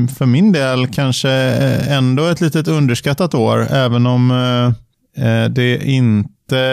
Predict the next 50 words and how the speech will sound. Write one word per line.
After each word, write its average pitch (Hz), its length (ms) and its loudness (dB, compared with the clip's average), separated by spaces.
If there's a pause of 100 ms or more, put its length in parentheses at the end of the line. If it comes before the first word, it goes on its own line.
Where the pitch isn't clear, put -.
(200)
jag 135 80 0
höll 139 120 -2
på 147 80 -2
att 131 80 -2
säga 139 180 -2
så 131 120 -4
här, 123 60 -2
det 135 80 0
är 147 40 2
inget 143 220 0
år 135 200 0
som 127 180 -2
går 123 120 -2
till 120 120 0
historien, 135 520 0
men 139 120 2
det 135 60 0
kommer 156 220 -2
det 151 80 -2
väl 151 120 -4
göra. 143 500 0 (600)
Eh, 120 200 2
men 127 180 2
inte 127 240 0
av 120 360 0
så 120 300 0
roliga 117 300 0
skäl. 110 400 -4 (320)
Det 120 80 -2
vart 117 200 -2
ju 135 60 0
till 143 120 0
exempel 110 340 -2
inget 107 260 0
sommar-O 104 440 -2
S. - 260 -12 (380)
Och, - 440 -10
eh, - 360 -10 (280)
och, - 500 -8
eh, 113 120 0
men, 131 320 0
men 135 120 0
jag 143 160 -2
tycker 156 240 -4
kanske 151 300 -2
ändå, 147 480 0 (720)
eh, 127 100 -2 (380)
jag 151 160 -2
tänkte 151 420 0
att - 300 -8